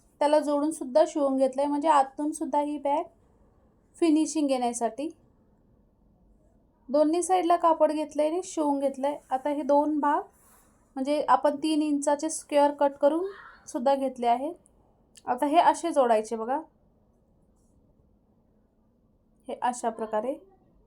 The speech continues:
दोन्ही साईडला शिलाई मारून मी एक्स्ट्रा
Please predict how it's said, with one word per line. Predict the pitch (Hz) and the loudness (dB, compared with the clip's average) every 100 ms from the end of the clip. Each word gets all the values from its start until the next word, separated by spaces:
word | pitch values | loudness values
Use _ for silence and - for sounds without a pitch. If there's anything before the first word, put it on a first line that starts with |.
| _ _ _ - 269 | _ _ _ -18 2
दोन्ही | 294 302 349 | 4 4 2
साईडला | 349 349 330 339 359 | 2 2 4 2 0
शिलाई | 349 302 302 | 0 2 2
मारून | 311 302 359 381 | 2 0 0 -2
मी | - | -4
एक्स्ट्रा | - 277 - - 311 | -2 -4 -4 2 4